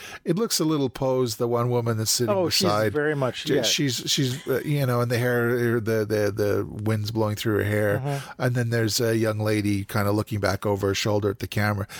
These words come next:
Speaker 1: It's a, uh, but it's a very live, again, timeless
Speaker 2: Mm-hmm.
Speaker 1: image. <laughs>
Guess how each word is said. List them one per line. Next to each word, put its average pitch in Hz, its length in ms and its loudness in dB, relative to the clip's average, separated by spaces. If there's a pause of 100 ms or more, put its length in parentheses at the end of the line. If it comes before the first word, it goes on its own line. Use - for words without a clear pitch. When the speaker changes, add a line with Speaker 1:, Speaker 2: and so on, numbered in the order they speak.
(120)
Speaker 1:
It's 143 160 0
a, 139 140 -2 (180)
uh, 147 120 2
but 139 380 0
it's 127 240 0 (720)
a 135 80 2
very 135 760 2
live, 120 800 0
again, 117 440 0
timeless 120 840 0 (100)
Speaker 2:
Mm-hmm. 143 320 0 (920)
Speaker 1:
image. 147 600 0
<laughs> - 60 -8